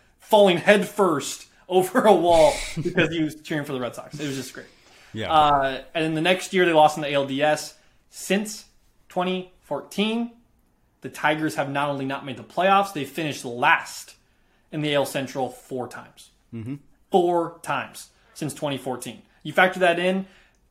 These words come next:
Speaker 1: from twenty fourteen to twenty twenty-two, they have been at the bottom of the division half the time. So the Tigers have not been great.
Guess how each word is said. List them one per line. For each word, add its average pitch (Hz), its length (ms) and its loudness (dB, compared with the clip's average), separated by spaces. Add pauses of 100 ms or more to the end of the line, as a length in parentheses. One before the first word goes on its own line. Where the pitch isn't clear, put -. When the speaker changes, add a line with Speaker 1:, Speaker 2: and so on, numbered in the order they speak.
(180)
Speaker 1:
from 147 200 -6
twenty 185 240 0
fourteen 190 300 -2
to 175 80 -4
twenty 185 240 -2
twenty-two, 190 640 0 (180)
they 170 180 2
have 143 260 -2
been 160 400 -2
at 160 100 -2
the 156 60 -2
bottom 147 320 0
of 170 40 -6
the 165 60 -2
division 156 340 -4
half - 540 -4 (160)
the 139 100 -10
time. 117 440 -14 (680)
So 175 140 -2
the 156 60 0
Tigers 214 540 0 (160)
have 160 120 0
not 160 180 0
been 160 120 -4
great. 151 260 -2